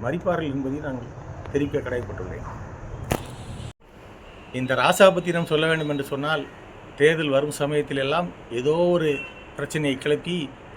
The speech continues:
அவர் வெளியே தெரிவதற்காக, அவருடைய பெயர் வெளியே தெரிய வேண்டும், பத்திரிகையிலே பெயர் அடிபட வேண்டும் என்பதற்காக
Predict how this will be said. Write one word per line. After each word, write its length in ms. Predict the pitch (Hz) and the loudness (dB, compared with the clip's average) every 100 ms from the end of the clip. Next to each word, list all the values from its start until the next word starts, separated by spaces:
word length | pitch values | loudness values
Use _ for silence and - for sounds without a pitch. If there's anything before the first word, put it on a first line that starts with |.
| - | -4
அவர் 640 | 123 127 123 117 117 113 - | -2 -2 -2 -4 -6 -8 -6
வெளியே 240 | 131 160 175 | -2 2 2
தெரிவதற்காக, 760 | - 151 170 147 135 139 117 120 | 2 0 2 0 0 0 0 -2
அவருடைய 400 | 120 127 123 120 | -2 -2 -4 -4
பெயர் 180 | 151 160 | -4 0
வெளியே 260 | 143 151 | 0 0
தெரிய 240 | 139 135 147 | 0 0 0
வேண்டும், 260 | 143 139 170 | 0 -2 -4
பத்திரிகையிலே 540 | 127 147 151 147 139 131 | -6 -4 -4 -2 -2 -2
பெயர் 220 | 127 147 | -2 -2
அடிபட 340 | 127 135 143 147 | -2 -2 -2 -2
வேண்டும் 260 | 139 131 | -2 -2
என்பதற்காக 680 | 127 123 120 113 120 135 160 | -4 -6 -6 -6 -6 -4 -8